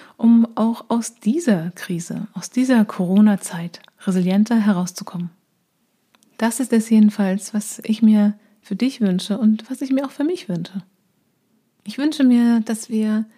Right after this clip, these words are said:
diesen Moment nutzen und diese Phase nutzen, um vielleicht so einen kleinen Neustart auch zu machen. Dass wir innehalten und einen Moment schauen, was ist mir wirklich wichtig?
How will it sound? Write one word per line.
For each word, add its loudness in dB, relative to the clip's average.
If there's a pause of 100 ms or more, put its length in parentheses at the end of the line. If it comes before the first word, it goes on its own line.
(380)
diesen 2
Moment 6
nutzen -4
und -6
diese -2
Phase -4
nutzen, 0 (420)
um 4
vielleicht -4
so -4
einen 0
kleinen 2
Neustart -2
auch -16
zu -16
machen. -12 (1000)
Dass -8
wir 0
innehalten 2
und -2
einen 4
Moment 4
schauen, 0 (280)
was -8
ist -6
mir 4
wirklich 0
wichtig? -12